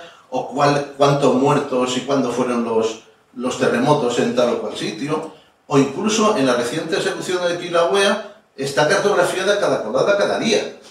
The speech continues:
O sea, es que, eh, para eso no necesitamos, eh, tener un reconocimiento de estrato. Mira,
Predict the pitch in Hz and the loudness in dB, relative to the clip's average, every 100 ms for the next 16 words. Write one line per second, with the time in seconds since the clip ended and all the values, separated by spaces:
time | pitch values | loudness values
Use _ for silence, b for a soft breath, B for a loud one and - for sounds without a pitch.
0 | 143 - 127 101 - - - - B B | -18 -10 -6 -6 -6 -6 -4 -4 B B
1 | B B 123 120 120 - - 131 170 220 | B B -6 -4 -4 -8 -4 -2 2 2
2 | 147 143 - - 131 123 120 - - - | 2 -2 -4 -2 0 2 0 -4 -10 -16
3 | - 117 117 - - 127 135 135 - 135 | -14 -10 -8 -8 -6 -2 2 2 0 -4
4 | 139 135 113 131 123 117 107 - 127 - | -2 -4 -2 -2 -2 -4 -2 -2 -2 -2
5 | 104 170 202 - 139 - B | -2 2 2 0 0 -2 B